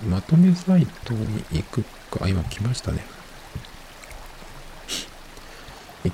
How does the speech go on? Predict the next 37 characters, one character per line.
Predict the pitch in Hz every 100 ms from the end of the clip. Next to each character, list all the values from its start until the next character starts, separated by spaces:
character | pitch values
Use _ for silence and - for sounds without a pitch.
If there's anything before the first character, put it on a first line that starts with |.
| -
期 | -
生 | 110
か | -
ら | 104
バ | 90
ー |
ッ | 87
と | 82
名 | 82
前 | 87
が | 90 90 -
あ | 90
る | -
ん | 117
で | 113
す | -
け | -
ど。 | - - - - - - 95
う |
ー |
ん。 | 95 101 98 92 92 104 - - - 127
あ、 | 113 - - - - - - - -
存 | - 123 120
在 | 143
感 | 131 104
が | 87
な | 95
か | 101
っ |
た | - 123
け | -
ど | 87
出 | 95
て | 95
き | -
た | -
人。 | - -